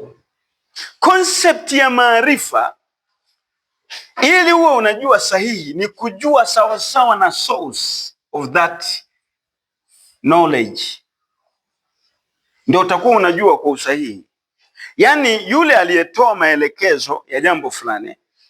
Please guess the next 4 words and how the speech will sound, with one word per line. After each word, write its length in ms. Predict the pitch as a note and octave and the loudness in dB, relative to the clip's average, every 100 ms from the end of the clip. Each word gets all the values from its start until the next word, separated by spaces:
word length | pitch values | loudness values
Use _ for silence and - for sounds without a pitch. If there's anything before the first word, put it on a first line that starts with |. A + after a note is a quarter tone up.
| - | 0
yule 260 | G#3+ A3 | 2 4
aliyetoa 840 | F3+ E3+ E3 E3 - G#3 G3+ F3+ - _ _ _ _ _ _ _ - | 4 4 2 0 -2 2 2 2 -2 _ _ _ _ _ _ _ -10
maarifa 540 | B2+ D3+ D#3 F3 D3 B2+ | 0 4 4 0 -4 -8
fulani, 560 | - B2 A2 B2 - | -6 -6 -6 -8 -18